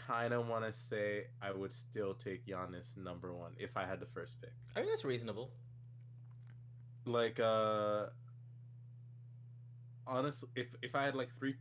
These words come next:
Speaker 1: if I had, like, the three, top three, not in a specific order,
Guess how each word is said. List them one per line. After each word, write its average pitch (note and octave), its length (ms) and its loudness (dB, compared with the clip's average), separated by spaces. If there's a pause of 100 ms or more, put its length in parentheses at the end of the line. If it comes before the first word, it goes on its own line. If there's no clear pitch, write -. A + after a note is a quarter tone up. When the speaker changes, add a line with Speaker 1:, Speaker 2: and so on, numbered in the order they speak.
(280)
Speaker 1:
if A#2+ 140 -2
I C3 60 4
had, B2+ 100 2
like, A2+ 200 0
the G#2+ 100 0 (360)
three, C3+ 180 0 (200)
top A#2+ 220 0
three, C3 260 -2 (1500)
not C#3 300 4
in D#3 260 2
a B2 80 0
specific - 480 -6
order, D#2 320 -6